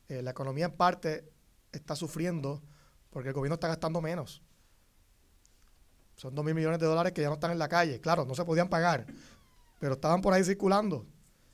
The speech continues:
Eh, y eso también, también tiene un impacto en la economía. Y por eso tenemos que buscar, eh, hacer que crezca la economía. Por eso es importante enfocarnos en, en todas estas cosas que atraigan inversiones, eh, que verdaderamente, pues,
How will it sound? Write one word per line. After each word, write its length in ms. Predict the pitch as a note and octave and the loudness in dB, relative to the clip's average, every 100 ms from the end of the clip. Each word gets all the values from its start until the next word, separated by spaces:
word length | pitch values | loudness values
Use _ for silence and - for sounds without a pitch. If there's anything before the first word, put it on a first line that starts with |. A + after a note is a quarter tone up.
| _ _ _ _ | _ _ _ _
Eh, 160 | - C#3 | -12 -10
y 80 | E3 | -6
eso 120 | C#3+ | -4
también, 240 | F3+ F3 F#3 | -2 -2 -2
también 220 | D#3+ E3 | -2 0
tiene 100 | F#3+ | 0
un 80 | F3+ | -2
impacto 380 | E3+ F3+ F#3 F3 | -2 -4 -2 -2
en 40 | |
la 60 | E3+ | 0
economía. 520 | E3+ E3+ F#3 C3+ A#2 - - _ _ | 0 0 0 -2 -6 -18 -20 _ _
Y 100 | D3+ | -8
por 140 | D#3 | -2
eso 220 | D#3+ F3 G3 | 0 0 0
tenemos 400 | F#3 G3 F#3+ - | 2 4 2 0
que 300 | G3 F#3+ - - - - | 0 0 -4 -18 -18 -6
buscar, 540 | D#3+ E3 F3+ F#3 - - _ _ _ - | -6 0 4 4 2 -6 _ _ _ 0
eh, 240 | D3+ D3+ | 2 2
hacer 440 | D3 C#3 - F3+ F3+ | 0 -2 6 4 6
que 120 | D#3 | 0
crezca 280 | D3+ D#3 F3 | 0 -2 0
la 60 | |
economía. 560 | E3+ E3+ E3+ E3+ D#3+ D#3+ - - - _ | 2 2 4 2 2 0 -8 -20 -20 _
Por 160 | D3 | -6
eso 180 | D3 F3+ | -2 2
es 60 | E3+ | 0
importante 520 | E3 E3+ E3+ E3+ E3+ | 2 0 2 0 0
enfocarnos 640 | D3 C#3+ D#3+ E3+ D#3 D3+ - - - _ | -2 0 2 2 2 -2 -8 -20 -20 _
en, 140 | C#3+ | -6
en 160 | C#3+ D3+ D3 | -6 -8 -2
todas 260 | D#3+ E3+ | 2 2
estas 180 | F3 F3 | 2 -2
cosas 340 | - F3 E3 D3+ | 0 0 0 -2
que 120 | C#3+ | -4
atraigan 360 | C#3+ D#3 E3+ | -2 -2 0
inversiones, 760 | E3 E3 D3+ - E3 D3+ D#3 - - - _ - | -2 -2 -2 2 2 2 -4 -10 -18 -20 _ -8
eh, 140 | C3+ | -6
que 100 | C3+ | -2
verdaderamente, 640 | C3 C#3 D#3 D#3+ E3+ E3+ D#3 | -2 2 4 4 2 0 -2
pues, 220 | D3 | -2